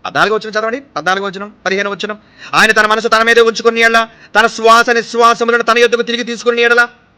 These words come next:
శ్వాస నిశ్వాస అంటే ఇచ్చిన ఊపిరి మళ్ళా వెనక లాగేసుకుంటే ఏమండి, "సర్వశరీరులందరూ ఏకముగా నశించెదరు, నరులు మరలా దూరి అయిపోవుదురు." అంటే నరులు ఎందుకు దూలైపోవాలి?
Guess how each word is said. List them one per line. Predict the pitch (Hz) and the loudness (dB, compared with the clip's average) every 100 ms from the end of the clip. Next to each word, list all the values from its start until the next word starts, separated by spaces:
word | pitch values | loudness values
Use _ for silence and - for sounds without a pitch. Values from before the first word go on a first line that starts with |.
| _ _ _ - | _ _ _ -4
శ్వాస | 170 220 | -2 0
నిశ్వాస | 269 - - 175 185 143 107 | -2 -6 -8 -6 -2 -2 -4
అంటే | - 180 | -6 -6
ఇచ్చిన | 160 220 | -2 -2
ఊపిరి | 208 220 180 - - | -2 -2 -2 -4 -4
మళ్ళా | 175 175 | -2 -2
వెనక | 156 180 | -2 -4
లాగేసుకుంటే | 143 165 180 180 254 285 139 _ _ _ - | -4 -6 -6 0 2 2 -2 _ _ _ -2
ఏమండి, | 190 269 339 _ _ _ _ _ _ _ _ - | -2 -2 -8 _ _ _ _ _ _ _ _ 0
"సర్వశరీరులందరూ | 214 262 269 269 277 277 277 277 | 2 2 2 2 2 2 2 2
ఏకముగా | 254 285 285 285 285 | 2 2 2 2 4
నశించెదరు, | 277 262 285 269 277 285 | 2 0 -2 -2 0 2
నరులు | 254 285 | 4 4
మరలా | 285 277 285 | 2 2 2
దూరి | 269 285 | 0 -2
అయిపోవుదురు." | 285 277 285 285 285 294 285 226 139 95 - _ _ _ _ _ 185 139 117 _ _ - - | -2 0 -2 -2 -2 0 2 2 0 -6 -16 _ _ _ _ _ -18 -18 -20 _ _ -20 -12
అంటే | 220 | -12
నరులు | 120 139 202 | -10 -6 -4
ఎందుకు | 208 208 | -4 -6
దూలైపోవాలి? | 190 208 202 208 196 196 202 | -6 -4 -4 -4 -4 -4 -6